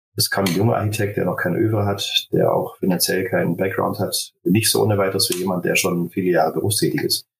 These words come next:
Das ist eine schwierige Frage. Also eine gewisse Kompromissbereitschaft heißt ja auch, dass man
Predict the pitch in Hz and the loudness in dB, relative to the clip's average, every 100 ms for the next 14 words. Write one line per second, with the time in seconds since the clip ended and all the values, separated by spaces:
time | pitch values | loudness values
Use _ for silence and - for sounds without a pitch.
0 | _ _ _ - 104 110 104 110 110 98 | _ _ _ -2 0 2 2 2 2 0
1 | - 87 80 80 90 90 92 - _ _ | 0 2 2 0 0 -2 -2 -8 _ _
2 | - 95 - 113 113 101 101 101 113 - | -2 0 2 2 2 0 0 0 0 0
3 | 110 95 - 117 - 80 - - - - | 0 0 0 -4 -2 0 0 0 0 -2
4 | - 92 85 85 | -2 0 0 0